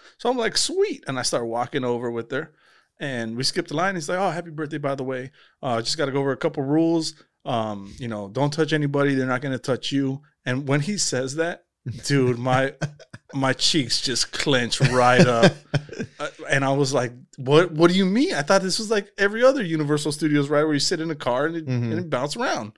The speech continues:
Speaker 2: Yeah.
Speaker 1: And no. So we're walking through this maze and, and I'm terrified already.
Speaker 2: Mm-hmm.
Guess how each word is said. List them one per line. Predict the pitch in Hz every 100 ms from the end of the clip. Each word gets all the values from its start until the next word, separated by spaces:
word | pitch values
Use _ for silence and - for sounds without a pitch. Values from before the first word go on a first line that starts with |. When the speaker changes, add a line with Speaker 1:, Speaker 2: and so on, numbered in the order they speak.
| -
Speaker 2:
Yeah. | 110 98 - _ _ -
Speaker 1:
And | 135
no. | 143 113 98 - _ _ _
So | - 139 123 -
we're | 131 127
walking | 131 147 190
through | 196
this | 185 175
maze | 175 156 165 170 - _ _ _ -
and, | 135 123 120 120 117 _ _ _ _
and | 135 131
I'm | 127
terrified | 127 123 113 - 110 107
already. | 110 110 107 107
Speaker 2:
Mm-hmm. | 123 120